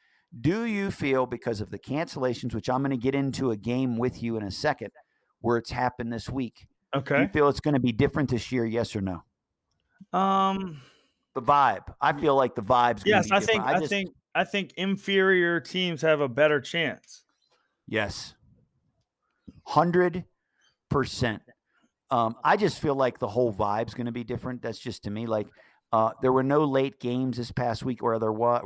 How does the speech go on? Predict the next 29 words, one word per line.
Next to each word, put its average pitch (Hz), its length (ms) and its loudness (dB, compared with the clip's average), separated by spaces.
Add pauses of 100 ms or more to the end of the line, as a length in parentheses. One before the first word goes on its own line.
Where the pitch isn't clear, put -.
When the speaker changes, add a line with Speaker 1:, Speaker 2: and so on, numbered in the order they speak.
(100)
Speaker 1:
there 107 140 0
were. 117 260 0
It 117 80 0
was, 101 240 -6
uh, 92 200 -6 (440)
it 104 60 -6
was, 98 260 -8 (420)
uh, - 140 -6 (480)
uh, - 80 -12 (560)
what, 104 160 -4
who 107 80 -4
was 90 100 -6
it? - 100 -16
Coastal 143 520 2
against 113 340 -4
Kansas. 127 680 -6 (120)
This 151 260 0
weekend, 135 440 -4
there's 104 180 -4
no 127 300 2
late 131 340 -2
games. 117 260 -8
I'm 131 80 -6
telling 170 300 2
you, 113 100 -4
without 151 580 0 (460)
the 131 480 0
Mountain 160 440 -2
West, 143 460 -4